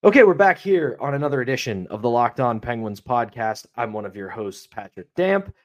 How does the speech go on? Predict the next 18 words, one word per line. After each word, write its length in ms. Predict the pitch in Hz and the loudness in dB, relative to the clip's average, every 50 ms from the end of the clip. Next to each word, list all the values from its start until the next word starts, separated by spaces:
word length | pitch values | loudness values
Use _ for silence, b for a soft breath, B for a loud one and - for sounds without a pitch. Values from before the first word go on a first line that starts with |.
| _ _ | _ _
joined 240 | - 110 101 98 92 | -12 -10 -10 -8 -8
as 100 | 90 110 | -6 -4
always 320 | 107 104 104 104 107 107 | -4 -2 -4 -4 -8 -10
by 240 | _ _ 285 233 151 | _ _ 4 4 4
the 120 | - 104 | 2 -10
illustrious 640 | 98 95 92 90 87 - - - 92 90 85 - - | -8 -8 -6 -10 -10 -12 -14 -16 -16 -14 -14 -16 -14
Hunter 400 | - 98 92 90 _ 85 - - - | -14 -14 -14 -14 _ -18 -18 -4 -2
Hodes. 460 | 135 139 139 135 135 135 135 131 b b b b b _ | 0 0 0 0 0 -2 -4 -6 b b b b b _
And 260 | - 147 147 143 139 143 | 0 0 0 0 2 2
now 180 | 185 202 208 | 4 4 4
we're 140 | 202 190 180 | 2 0 -4
gonna 120 | 185 170 | -4 -6
get 160 | 151 151 165 156 | -6 -6 -8 -6
into 380 | 156 151 143 - - 151 143 | -8 -10 -10 -10 -8 -4 -4
a 20 | 143 | -4
little 240 | 131 135 127 123 | -2 -2 -4 -4
bit 320 | 117 - 127 117 117 110 - _ _ _ _ 123 | -6 -6 -6 -4 -4 -6 -8 _ _ _ _ -6
of 380 | 131 120 117 113 107 98 _ | -4 -4 -4 -4 -6 -12 _